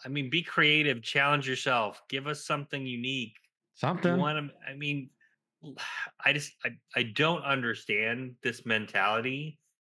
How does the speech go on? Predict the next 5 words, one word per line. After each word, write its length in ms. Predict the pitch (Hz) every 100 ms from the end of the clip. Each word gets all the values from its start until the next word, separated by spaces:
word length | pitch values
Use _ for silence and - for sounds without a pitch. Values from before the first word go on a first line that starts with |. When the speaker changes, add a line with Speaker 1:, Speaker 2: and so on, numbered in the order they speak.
| _
Speaker 1:
because 480 | 131 123 127 117 107
you, 400 | 135 147 147 143 - _ _
like, 220 | 131 123 -
have, 460 | 131 123 127 120
like, 220 | 107 95